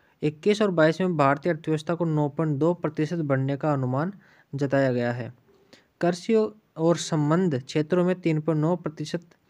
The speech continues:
वृद्धि की संभावना है। उद्योग क्षेत्र में ग्यारह पॉइंट नौ परसेंटेज और सेवा क्षेत्र में आठ पॉइंट दो परसेंटेज की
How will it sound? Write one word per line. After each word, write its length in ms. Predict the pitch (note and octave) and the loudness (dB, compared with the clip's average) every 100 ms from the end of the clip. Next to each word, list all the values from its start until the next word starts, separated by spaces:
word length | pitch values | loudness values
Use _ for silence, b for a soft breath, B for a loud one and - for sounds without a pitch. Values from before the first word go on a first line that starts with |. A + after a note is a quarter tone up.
| b b C#3 | b b -2
वृद्धि 300 | D3 D3+ D#3+ | 0 0 0
की 120 | E3+ | -2
संभावना 540 | - C3+ B2+ C3 C#3+ | -2 0 2 0 0
है। 220 | D3+ E3 E3 - _ _ b b b b | -2 -4 -8 -18 _ _ b b b b
उद्योग 340 | D3+ C#3+ F#3 | 0 2 2
क्षेत्र 320 | G3 F#3 F#3 F#3 | 2 -2 2 2
में 160 | F#3+ | 2
ग्यारह 220 | D#3+ D3+ E3 | 4 4 4
पॉइंट 240 | F3 D#3+ | 2 2
नौ 140 | D3 D#3 | 2 0
परसेंटेज 560 | E3+ D#3 E3+ E3+ F3 | -4 -4 -2 -2 -2
और 160 | - D#3 | -2 -6
सेवा 320 | - C#3+ D#3+ | -2 2 2
क्षेत्र 320 | E3 D#3+ D#3+ | 2 -4 -2
में 120 | D#3+ C#3+ | -2 0
आठ 220 | C#3+ C#3 | -2 -2
पॉइंट 260 | E3+ E3+ D3 | -2 -2 0
दो 180 | C#3+ E3 | 0 0
परसेंटेज 500 | D#3+ D3+ D3+ D#3 D#3 | -4 -4 -4 -4 -4
की 240 | E3 F3+ | -4 -4